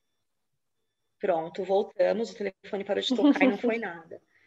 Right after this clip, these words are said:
Speaker 1: É, mas a gente tava falando da questão de informar, né, Bru?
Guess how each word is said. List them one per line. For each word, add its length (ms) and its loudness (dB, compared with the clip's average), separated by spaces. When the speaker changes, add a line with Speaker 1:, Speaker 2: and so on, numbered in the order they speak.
Speaker 1:
É, 600 8
mas 180 2
a 40 0
gente 160 0
tava 180 6
falando 220 2
da 80 2
questão 340 -2
de 140 -4
informar, 500 2
né, 120 2
Bru? 340 -2